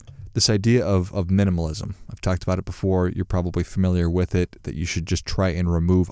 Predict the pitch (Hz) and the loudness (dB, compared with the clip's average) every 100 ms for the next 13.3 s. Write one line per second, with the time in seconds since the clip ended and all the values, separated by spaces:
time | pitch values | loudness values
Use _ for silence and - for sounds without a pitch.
0 | - 101 117 85 - - 107 90 - - | -2 0 2 2 0 0 0 -2 -4 -12
1 | 90 - - 101 98 90 98 - 87 85 | -14 -8 -2 -2 0 2 0 0 -2 0
2 | 87 92 90 82 - 101 95 85 87 90 | 0 2 0 -2 -2 0 0 0 -2 -4
3 | - - 85 90 87 85 - 85 80 - | -6 -6 -4 -4 -4 -4 -4 -2 -2 -2
4 | - - - - - - - - _ _ | -4 -6 -20 -20 -20 -20 -20 -20 _ _
5 | _ _ _ - 80 80 87 90 87 - | _ _ _ -6 -4 0 2 2 0 0
6 | 101 98 95 98 95 95 - - - - | 2 2 4 4 4 2 -4 -14 -12 -6
7 | 87 87 90 87 - 82 92 95 95 101 | -4 -2 -2 -4 -2 2 4 4 2 -2
8 | - - - 82 80 - 92 87 85 85 | -8 -14 -6 -6 -6 -6 -6 -2 0 2
9 | 90 - 64 - 87 - - 85 80 - | 0 -2 -8 -4 -6 -2 -2 0 -2 -2
10 | 123 131 127 - 110 98 117 117 - 113 | -2 -2 -2 -2 -2 -2 -4 -2 -4 -6
11 | - 92 127 120 92 90 92 92 92 90 | -6 -2 2 4 4 2 0 0 2 0
12 | 80 95 90 87 87 87 85 85 - - | 0 0 2 0 0 0 -2 -4 -8 -4
13 | 82 - | -4 -4